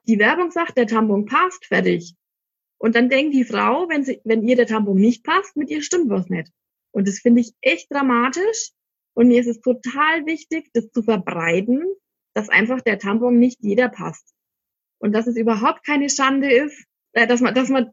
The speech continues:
keinen Tampon nutzt, weil der passt halt manchmal nicht. Und viele mögen einfach Stoffbinden.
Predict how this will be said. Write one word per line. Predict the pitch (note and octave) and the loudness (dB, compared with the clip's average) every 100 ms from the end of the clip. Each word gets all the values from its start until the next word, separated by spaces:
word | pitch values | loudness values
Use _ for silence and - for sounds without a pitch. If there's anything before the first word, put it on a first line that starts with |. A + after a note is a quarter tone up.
| _ | _
keinen | C#4 D4+ F4+ | -2 2 2
Tampon | D4 C#4 C#4 | 0 -2 -2
nutzt, | C#4 F4 - G3+ | -2 -4 -8 -6
weil | G#3 F#3 C#4 - _ _ _ _ _ _ - | 0 2 0 -2 _ _ _ _ _ _ -4
der | B3+ | -4
passt | C#4 G4+ - | -2 -4 0
halt | A#4 D#4+ | 0 2
manchmal | A3+ A3 G#3+ | 0 2 2
nicht. | F3 E3 - _ _ _ _ | 0 -2 -6 _ _ _ _
Und | A#3+ B3+ - _ _ - | 2 2 -2 _ _ -18
viele | - D4+ E4 | -4 -2 0
mögen | C#4+ D#4+ F4+ | -2 -4 -2
einfach | A3+ A#3 A3+ G#3+ | 0 0 -2 -4
Stoffbinden. | - G3+ G#3 F#3 F3+ E3 D#3+ E3 | -4 -4 -2 -2 -2 -2 -8 -10